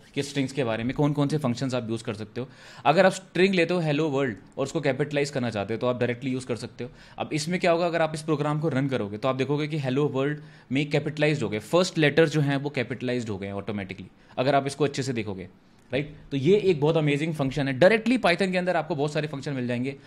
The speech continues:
आप केस फोल्ड भी कर सकते हो। केस फोल्ड का मतलब है कि अगर आप इसको रन करोगे,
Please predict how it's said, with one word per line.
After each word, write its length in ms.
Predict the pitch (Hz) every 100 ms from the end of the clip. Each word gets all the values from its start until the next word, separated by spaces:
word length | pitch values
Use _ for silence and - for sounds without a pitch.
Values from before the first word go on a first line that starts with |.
| - -
आप 260 | 131 151 -
केस 280 | 185 185 -
फोल्ड 260 | 175 170
भी 120 | 165 160
कर 120 | 147
सकते 260 | 135 -
हो। 100 | 135 147 - - -
केस 220 | 170 180
फोल्ड 200 | 175 165
का 100 | 165
मतलब 240 | 160 156
है 60 | 160
कि 100 | 160
अगर 160 | 156 156
आप 120 | 151
इसको 160 | 147
रन 200 | 160 139
करोगे, 280 | 139 117 101